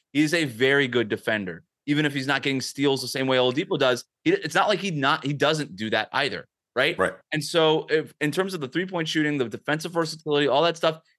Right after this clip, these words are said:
Speaker 1: he's bringing it, and he doesn't need the ball to be impactful the way that Oladipo kinda demands the ball. At the end of games, you want it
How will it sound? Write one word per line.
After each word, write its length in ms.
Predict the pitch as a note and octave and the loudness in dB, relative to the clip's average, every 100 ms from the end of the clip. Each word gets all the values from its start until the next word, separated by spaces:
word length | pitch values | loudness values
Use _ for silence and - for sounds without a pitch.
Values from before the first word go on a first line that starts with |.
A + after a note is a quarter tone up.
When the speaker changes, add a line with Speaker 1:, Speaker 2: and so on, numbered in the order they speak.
| - | -6
Speaker 1:
he's 180 | A3 F#3+ | -4 -2
bringing 380 | C3+ G3 G#3+ E3+ | 0 0 0 -2
it, 160 | - F3+ | -4 -2
and 300 | A#3+ A#3 D#3+ | 0 0 0
he 100 | E3+ | 0
doesn't 220 | G3+ D3+ | 0 0
need 240 | D#3+ F#3+ | 0 0
the 80 | D#3+ | 0
ball 460 | B2+ C#3+ C3+ E2+ _ _ - | 2 4 4 0 _ _ -12
to 60 | C3 | -4
be 160 | C3+ | -2
impactful 640 | B2+ C3 C#3+ C#3 A2+ G2+ - _ | -2 0 -2 -2 -2 -2 -4 _
the 60 | C3 | 0
way 80 | D3 | 2
that 100 | C#3+ | 4
Oladipo 540 | C#3 C#3+ C#3+ C#3+ C#3 | 4 2 0 -2 -2
kinda 180 | C3+ C3 | 0 0
demands 500 | B2+ A2+ A2+ B2 A2+ | 0 0 -2 -2 -4
the 100 | A2+ | -6
ball. 420 | C3 C3+ A2 - _ _ _ - | 2 4 4 0 _ _ _ -8
At 100 | - | -6
the 80 | C#3+ | -2
end 140 | E3 A3 | -2 -2
of 60 | |
games, 320 | F3 D#3+ D#3 - _ | 0 0 -2 -8 _
you 140 | D3 F3 | -4 0
want 240 | E3+ D#3+ | 2 2
it 140 | D3+ | 0